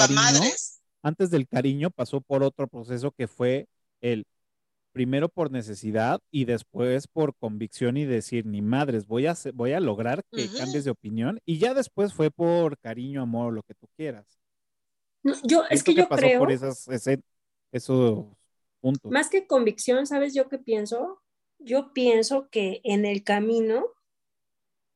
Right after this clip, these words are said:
Speaker 3: hubo un proceso psicológico en ella que parecía como una mezcla de agradecimiento con algo más, porque él le dio un nuevo autoconcepto de ella. O sea, es que fíjate, fíjate lo que les voy a decir.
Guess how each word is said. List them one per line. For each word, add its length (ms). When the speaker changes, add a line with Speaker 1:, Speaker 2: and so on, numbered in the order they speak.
Speaker 3:
hubo 280
un 160
proceso 480
psicológico 760
en 120
ella 480
que 240
parecía 480
como 500
una 340
mezcla 340
de 80
agradecimiento 1000
con 240
algo 440
más, 400
porque 580
él 460
le 280
dio 520
un 280
nuevo 320
autoconcepto 1080
de 160
ella. 300
O 60
sea, 120
es 80
que 100
fíjate, 360
fíjate 320
lo 120
que 100
les 120
voy 100
a 20
decir. 180